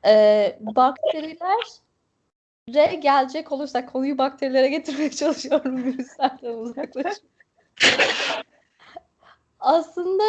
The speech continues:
şey, e, ne bileyim, derslerde en basit organizmalar olarak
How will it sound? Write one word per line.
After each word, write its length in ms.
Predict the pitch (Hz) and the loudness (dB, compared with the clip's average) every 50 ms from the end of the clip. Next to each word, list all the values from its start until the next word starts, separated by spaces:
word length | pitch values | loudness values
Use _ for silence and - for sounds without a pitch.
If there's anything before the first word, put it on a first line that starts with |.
| 427 427 - | 0 -2 -2
şey, 340 | 392 381 339 302 254 220 214 220 240 - _ _ _ _ _ _ _ 233 | -2 0 0 -2 -4 -8 -12 -16 -18 -18 _ _ _ _ _ _ _ 2
e, 680 | 262 262 254 247 247 247 240 240 240 233 220 214 214 - | 4 4 6 4 4 2 2 2 0 0 -2 -4 -6 -8
ne 200 | - 294 339 349 | -8 -8 -4 -2
bileyim, 560 | 381 370 285 240 214 208 214 202 - - - | -2 -2 -2 -4 -4 -4 -6 -8 -10 -2 2
derslerde 1040 | 233 254 262 277 285 - - 320 302 294 285 294 285 294 294 302 302 320 330 330 302 - - 269 - - - | 4 6 6 4 2 0 -2 2 4 4 4 2 2 2 4 4 6 6 4 2 0 -2 -4 -6 -8 -8 -6
en 360 | - 285 294 302 302 294 269 | -4 -4 -2 -4 -2 -2 0
basit 280 | 285 285 - 294 - | -2 -2 -2 -4 -2
organizmalar 760 | 254 247 254 254 277 269 262 262 277 254 254 247 240 240 240 233 | 0 0 2 2 2 0 0 -2 -2 -2 -2 0 0 0 0 2
olarak 480 | 233 233 233 240 240 240 240 240 - | 2 4 4 4 4 4 2 -4 -10